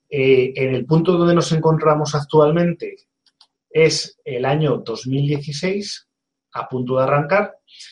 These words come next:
y he remarcado con una flecha el año dos mil quince porque es donde el sistema nos, nos ha mostrado en este dos mil quince que estamos terminando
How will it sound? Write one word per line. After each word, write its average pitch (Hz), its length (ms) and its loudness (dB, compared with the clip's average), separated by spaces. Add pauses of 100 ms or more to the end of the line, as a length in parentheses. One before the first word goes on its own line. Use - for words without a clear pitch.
(360)
y 220 360 -2 (220)
he 180 160 -4
remarcado 175 600 2
con 131 160 0
una 160 200 -2
flecha - 580 -10
el 127 320 -8
año 180 200 -2
dos 165 200 -4
mil 165 220 -4
quince 190 580 -8
porque 120 300 -4
es 131 240 -4
donde 113 320 -4
el 110 100 -8
sistema 127 720 -2 (500)
nos, 117 880 -2
nos 123 320 -4
ha 151 120 2
mostrado 151 640 2
en 113 100 -6
este 135 220 -6
dos 127 220 -6
mil 127 200 -6
quince 139 380 -4
que - 80 -12
estamos 127 340 -8
terminando 127 680 -6